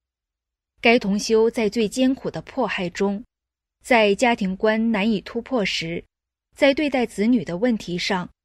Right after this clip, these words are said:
也确实是这样做的，把一切都交给师父，同时归正自己不正的思想念头。结果每一次都是柳暗花明，每一次过关后，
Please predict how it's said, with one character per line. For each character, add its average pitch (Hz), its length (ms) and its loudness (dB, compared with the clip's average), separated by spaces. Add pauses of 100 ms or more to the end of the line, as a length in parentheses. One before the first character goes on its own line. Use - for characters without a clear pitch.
(160)
也 214 160 8
确 285 260 0
实 190 220 -4
是 240 120 -4
这 214 140 0
样 185 180 -2
做 190 240 -4
的， 170 280 -10 (560)
把 190 120 0
一 180 240 -4
切 226 480 0
都 208 160 0
交 196 220 -2
给 190 160 -6
师 202 260 -2
父， 190 300 -8 (640)
同 233 220 2
时 220 160 2
归 262 200 2
正 240 280 0
自 262 180 -4
己 175 160 -6
不 180 180 -8
正 254 280 2
的 175 160 -2
思 208 160 -6
想 - 240 -6
念 214 240 -2
头。 180 340 -8 (920)
结 214 140 6
果 220 200 2
每 226 180 0
一 170 220 -8
次 - 360 0 (140)
都 214 140 0
是 208 160 0
柳 175 200 0
暗 214 240 0
花 180 280 -2
明， 165 280 -4 (600)
每 208 160 2
一 202 140 0
次 277 180 -2
过 208 180 0
关 202 280 -2
后， 196 280 -6